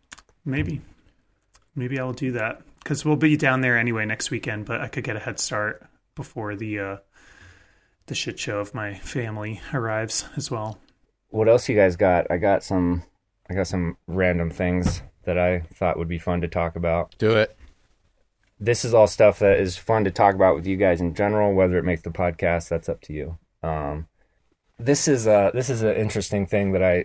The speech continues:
Speaker 2: saw witness at, or that I witnessed at the Crag the other day. Um, it's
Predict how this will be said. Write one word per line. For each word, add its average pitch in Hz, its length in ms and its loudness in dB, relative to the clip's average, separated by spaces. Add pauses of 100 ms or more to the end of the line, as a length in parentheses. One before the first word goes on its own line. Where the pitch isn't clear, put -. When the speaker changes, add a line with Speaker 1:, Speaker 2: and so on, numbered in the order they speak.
Speaker 2:
saw 92 340 4
witness 92 640 -2
at, 98 220 -2 (100)
or 95 120 0
that 95 120 2
I 92 60 2
witnessed 92 380 -2
at 92 100 0
the 92 60 -10
Crag 92 360 0
the 95 100 -2
other 90 180 0
day. 90 300 0 (340)
Um, 90 520 -2 (220)
it's 90 260 -6